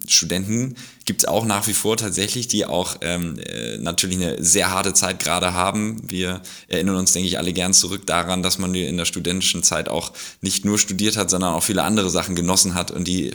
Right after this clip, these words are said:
häufiger im sozialen Kontext gesehen wurden. Äh, das fällt alles momentan weg. Ich kenn das auch teilweise noch bei Freunden und Geschwistern, die jetzt, äh, ihre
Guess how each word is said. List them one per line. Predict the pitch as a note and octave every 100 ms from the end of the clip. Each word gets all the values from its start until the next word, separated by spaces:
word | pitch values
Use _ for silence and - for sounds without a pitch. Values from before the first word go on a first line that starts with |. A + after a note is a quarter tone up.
| -
häufiger | G#2 G#2 F2
im | D#2+
sozialen | F2+ E2+ G2+ G2
Kontext | G2 F2+ D#2+ D2+ -
gesehen | E2 D#2 D#2
wurden. | D#2 E2 A#2 - - - - -
Äh, | F#2 F2
das | F2+
fällt | F2 G#2 -
alles | G2 F#2+
momentan | G2 F#2+ F#2+ F2
weg. | G#2 -
Ich | -
kenn | - F#2
das | G2+
auch | -
teilweise | - F2 F2+ F2
noch | F2
bei | D2 D#2+ D#2+ - - - -
Freunden | - F#2+ G2 G2
und | F2+
Geschwistern, | F#2 - G2 - F2 F2
die | D#2+
jetzt, | E2 - -
äh, | - E2 E2+ - -
ihre | A#1 D#2 E2 D#2+